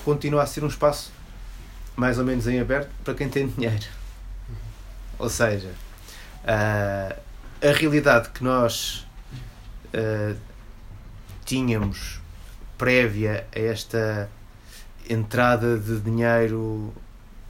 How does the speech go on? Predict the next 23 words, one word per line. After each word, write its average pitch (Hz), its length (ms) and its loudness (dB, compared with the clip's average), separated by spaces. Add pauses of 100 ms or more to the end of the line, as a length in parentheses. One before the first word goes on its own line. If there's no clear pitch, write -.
(920)
ou 113 120 2
dos 107 160 0
limites 117 420 2
da 113 120 2
Europa, 113 680 2
primeiro, 107 880 -2 (140)
sobretudo, 113 680 0 (120)
eh, 113 340 -8
russo 117 540 0
ou 117 100 2
de - 80 -2
fora 117 320 4
da 107 80 2
Europa, 113 380 4
Médio 107 300 2
Oriente 107 580 0
e, 110 240 0 (160)
eh, 107 340 -2
Estados 110 380 2
Unidos, 110 400 0 (480)
no 123 160 2
futebol 113 320 2
europeu, 117 500 0